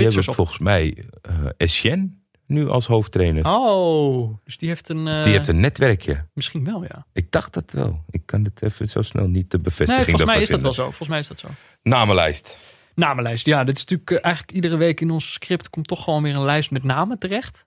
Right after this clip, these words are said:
Speaker 1: En
Speaker 2: Ja,
Speaker 1: dan
Speaker 2: het
Speaker 1: moeten we
Speaker 2: spijt
Speaker 1: maar
Speaker 2: me.
Speaker 1: een beetje raden wat, wat het
Speaker 2: <laughs>
Speaker 1: allemaal is. En, eh, luisteraars beginnen dat ook, eh, te herkennen. Luisteraar W. Sonneveld, die vroeg via Twitter of Hector Bellerin op het lijstje mocht staan.
Speaker 2: Mocht dat van jou?
Speaker 1: Nou ja, dat mag eigenlijk wel. Maar de enige argumentatie die hij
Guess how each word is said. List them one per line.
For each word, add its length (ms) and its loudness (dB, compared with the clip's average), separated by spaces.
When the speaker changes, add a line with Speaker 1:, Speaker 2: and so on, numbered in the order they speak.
Speaker 1:
En 100 -12
Speaker 2:
Ja, 60 -2
Speaker 1:
dan 120 4
Speaker 2:
het 80 4
Speaker 1:
moeten 20 2
we 240 2
Speaker 2:
spijt 20 2
Speaker 1:
maar 100 4
Speaker 2:
me. 40 4
Speaker 1:
een 60 2
beetje 140 -2
raden 340 2
wat, 260 -4
wat 240 2
het 120 -8
Speaker 2:
<laughs> 0 -
Speaker 1:
allemaal 240 0
is. 160 -2
En, 220 2
eh, 340 2
luisteraars 680 2
beginnen 300 -2
dat 160 -2
ook, 160 0
eh, 380 2
te 180 -2
herkennen. 420 0
Luisteraar 480 0
W. 160 4
Sonneveld, 540 0
die 100 -14
vroeg 200 -6
via 200 0
Twitter 320 0
of 100 -2
Hector 420 2
Bellerin 500 4
op 100 -4
het 100 -4
lijstje 320 -2
mocht 220 -10
staan. 280 -4
Speaker 2:
Mocht 200 0
dat 160 0
van 120 2
jou? 200 -2
Speaker 1:
Nou 140 2
ja, 120 4
dat 260 -2
mag 220 2
eigenlijk 300 -4
wel. 240 4
Maar 300 0
de 200 -2
enige 320 0
argumentatie 680 0
die 100 -2
hij 100 -4